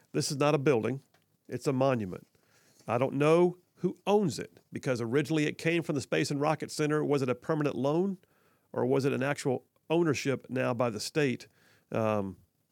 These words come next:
I don't know. I mean, if it fell over on somebody, who gets sued? That's the question. Um, this thing has been, by the way, this law has been back and forth to court. I mean, it, it, because, like, I've got a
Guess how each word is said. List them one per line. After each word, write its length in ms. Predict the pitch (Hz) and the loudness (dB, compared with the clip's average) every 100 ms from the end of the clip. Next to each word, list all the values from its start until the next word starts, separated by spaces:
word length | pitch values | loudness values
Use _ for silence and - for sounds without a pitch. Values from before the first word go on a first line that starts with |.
| _ _ _ - | _ _ _ -12
I 80 | |
don't 340 | 101 151 143 - | -4 0 0 0
know. 520 | 120 123 90 - - _ _ _ _ | -4 -2 -2 -6 -14 _ _ _ _
I 60 | - | -6
mean, 140 | 131 | -2
if 100 | 127 | -2
it 60 | - | -4
fell 240 | - 160 | 0 2
over 240 | 156 147 131 | 4 4 2
on 100 | 113 | 0
somebody, 380 | - 120 120 117 | -2 0 0 2
who 140 | 131 | 0
gets 200 | 123 - | 0 -2
sued? 300 | - 123 98 | -2 -4 -4
That's 140 | 101 | -6
the 80 | 113 | -8
question. 340 | 113 104 - - _ _ _ _ _ - | -6 -6 -8 -20 _ _ _ _ _ -8
Um, 420 | 110 101 95 87 - _ _ _ _ - | -4 -2 -4 -8 -16 _ _ _ _ -8
this 140 | 147 | -2
thing 120 | 196 | 0
has 80 | 165 | 2
been, 120 | 139 | 2
by 100 | 139 | 4
the 60 | 151 | 4
way, 140 | 139 | 4
this 180 | 131 143 | 2 2
law 220 | 139 143 | 2 2
has 100 | 120 | 2
been 140 | 123 113 | 2 2
back 200 | 113 - | 0 -2
and 80 | 110 | -4
forth 200 | 113 - | -4 -6
to 60 | |
court. 360 | - 117 113 - - 90 | -6 -4 -4 -6 -14 -10
I 100 | 113 | -6
mean, 240 | 117 104 - _ - | -6 -8 -12 _ -10
it, 160 | 113 - | -10 -10
it, 140 | - _ _ - | -16 _ _ -10
because, 360 | - 196 190 131 _ _ _ _ _ - | -4 2 2 2 _ _ _ _ _ -8
like, 140 | 165 196 | 0 2
I've 120 | 175 | 4
got 160 | 170 | 4
a 80 | 131 | 4